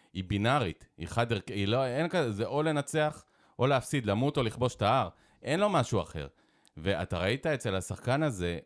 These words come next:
שהוא כן עדיין בחור יותר שקט מדני אלווס, אה, נגיד באופן, אה, ממוצע, והוא לא ה-, אה, אתם יודעים, הזה שעושה שמח באוטובוס של הכיתה,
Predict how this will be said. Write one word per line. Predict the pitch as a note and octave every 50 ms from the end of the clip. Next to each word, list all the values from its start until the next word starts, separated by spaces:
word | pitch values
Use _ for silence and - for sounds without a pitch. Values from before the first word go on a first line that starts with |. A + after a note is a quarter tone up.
| - -
שהוא | - - - F2+ F2 E2+ - -
כן | - G3 G#3+ A3+ F#3 -
עדיין | - G2+ F#2+ F2+ B2+ D3 E3 D3 B2+ A2+ G2
בחור | G2 F#2+ - C#3+ D3 C#3+
יותר | A#2 G2 F#2 - C#3 C#3
שקט | B2+ - - G2+ - C#3 C3 A#2 -
מדני | G2 F#2+ F#2+ G#2+ G#2 G2 G2 G#2
אלווס, | G#2+ G2+ F#2 F#2 F2 - - F2+
אה, | F2+ F2+
נגיד | F2 F#2 F#2 F#2+ G2 F#2 E2+
באופן, | F2 F2+ F2+ F#2+ G2+ - - G2 F2+ F2+
אה, | F2+
ממוצע, | E2+ F2+ F2+ F#2+ F#2 - - E3+ E3+ D3+ - - - _ - - _ _ -
והוא | F2 G2 F#2+ F#2 F#2 F#2+
לא | F#2+ A2 C3+ D#3 E3 E3 D#3+ D3+
ה-, | C#3 C3+ B2+ A#2+ A2 G#2+ G#2 G2 F#2 F#2 F#2 F#2 F#2 F#2
אה, | F#2+ F#2 F#2 F2+ F2+ F2 F2 E2+ E2+ E2
אתם | E2 - F#2+ F2
יודעים, | F2 E2+ F#2+ A#2 A#2+ G#2+
הזה | F#2+ F#2 F2 G2+ G#2
שעושה | - A2 F2+ - A2
שמח | G#2 - G2 F#2 G2 G#2 G2 -
באוטובוס | F2 F2 F#2+ G2+ - F2 E2+ E2+ -
של | - - E2 E2+
הכיתה, | - - F2 - - A#2+ C#3